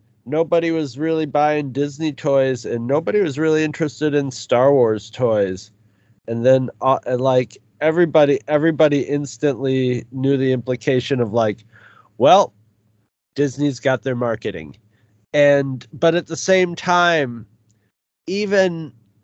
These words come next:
if Baby Yoda is a hundred thousand million percent a cynical, calculated marketing ploy just to make toys, it still works. You know, he still works.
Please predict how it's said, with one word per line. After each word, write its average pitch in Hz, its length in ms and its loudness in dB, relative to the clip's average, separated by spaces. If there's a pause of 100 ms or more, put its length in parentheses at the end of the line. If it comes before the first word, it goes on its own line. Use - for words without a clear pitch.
(240)
if - 560 0 (880)
Baby 147 320 4
Yoda 139 440 4
is 113 220 -2
a 117 100 0
hundred 160 680 -2
thousand 135 580 2
million 139 460 0
percent 120 760 -2 (720)
a 117 440 2
cynical, 151 640 0
calculated 131 840 -2
marketing 117 640 -4
ploy 117 320 -2
just 127 460 -4
to 143 80 -4
make 123 320 -4
toys, 104 720 -4 (840)
it 107 160 -6
still 147 320 2
works. - 560 -2 (260)
You 110 140 -4
know, 101 220 -4
he 110 140 -6
still 139 360 0
works. - 540 -2